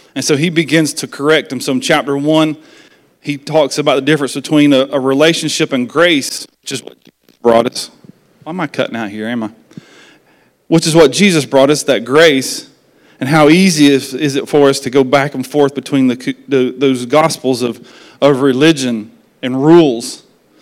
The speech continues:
And what a, what a crazy, um, thing it is to go back to, from grace that's free to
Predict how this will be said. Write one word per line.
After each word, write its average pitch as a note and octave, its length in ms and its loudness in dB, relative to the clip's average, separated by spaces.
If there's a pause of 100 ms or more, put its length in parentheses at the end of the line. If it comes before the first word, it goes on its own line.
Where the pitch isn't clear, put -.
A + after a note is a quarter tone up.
(420)
And C3 140 0
what D3 180 6
a, C#3 160 2
what D3+ 280 2
a C#3+ 120 4
crazy, D#3 760 0 (500)
um, B2+ 420 0
thing F3+ 340 4
it C#3 140 2
is D#3 280 6
to C3+ 100 -6
go C3 160 0
back C#3+ 320 2
to, C3 160 -6
from B2+ 260 -2
grace D3 440 2
that's A#2+ 200 -6
free E3 400 0
to B2 380 -4